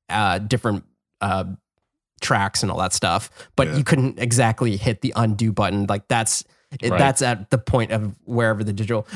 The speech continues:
Speaker 1: I bet there was a way to multi-track. I just wasn't smart enough to, like, do, I was just like, "Oh
Speaker 2: <laughs>
Speaker 1: man, we got this thing." So yeah.
Speaker 3: I go
Speaker 2: Oh.
Speaker 3: back to four track. So you're not,
Speaker 2: Y-,
Speaker 3: you're not
Speaker 2: yeah.
Speaker 3: telling me no.
Speaker 2: F-, four
Speaker 1: Yeah.
Speaker 2: track on,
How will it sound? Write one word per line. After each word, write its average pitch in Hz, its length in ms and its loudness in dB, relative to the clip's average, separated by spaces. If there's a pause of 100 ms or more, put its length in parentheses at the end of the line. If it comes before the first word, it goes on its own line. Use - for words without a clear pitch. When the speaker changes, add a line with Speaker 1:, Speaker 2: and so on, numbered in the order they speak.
Speaker 1:
I - 80 2
bet 226 160 4
there 180 100 6
was 127 280 4
a 131 60 2
way 127 180 4
to 135 140 0
multi-track. 117 600 2
I 113 100 4
just 110 180 0
wasn't 107 240 0
smart 104 280 2
enough 101 240 0
to, 123 120 0
like, 98 340 -4 (120)
do, 117 160 2
I 107 60 2
was 113 100 2
just 131 160 2
like, 139 160 2
"Oh 101 140 4
Speaker 2:
<laughs> - 20 2
Speaker 1:
man, 185 240 0
we 185 60 2
got - 180 2
this 165 220 2
thing." 127 580 2
So 92 380 -4 (320)
yeah. 98 200 0
Speaker 3:
I 117 120 2
go 113 100 4
Speaker 2:
Oh. 98 40 4
Speaker 3:
back 85 200 4
to 85 100 -2
four 90 220 2
track. 78 340 -2
So 78 300 0
you're 92 140 0
not, 87 180 0 (220)
Speaker 2:
Y-, 127 260 0
Speaker 3:
you're 117 200 4
not 98 120 6
Speaker 2:
yeah. - 40 4
Speaker 3:
telling 101 200 4
me 92 100 4
no. 85 120 2
Speaker 2:
F-, - 300 -4 (280)
four 185 120 10
Speaker 1:
Yeah. 180 60 6
Speaker 2:
track 139 280 4
on, 117 200 2